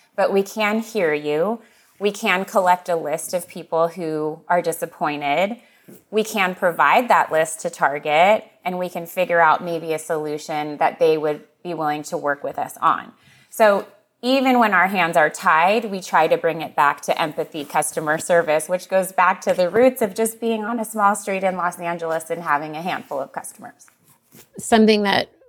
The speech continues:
Speaker 2: you're saying about that reminds me of our earlier conversation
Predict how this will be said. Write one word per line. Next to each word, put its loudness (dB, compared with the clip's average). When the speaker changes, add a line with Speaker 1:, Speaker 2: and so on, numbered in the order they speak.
Speaker 2:
you're 6
saying 4
about 2
that 2
reminds 6
me 2
of 4
our 4
earlier 6
conversation 0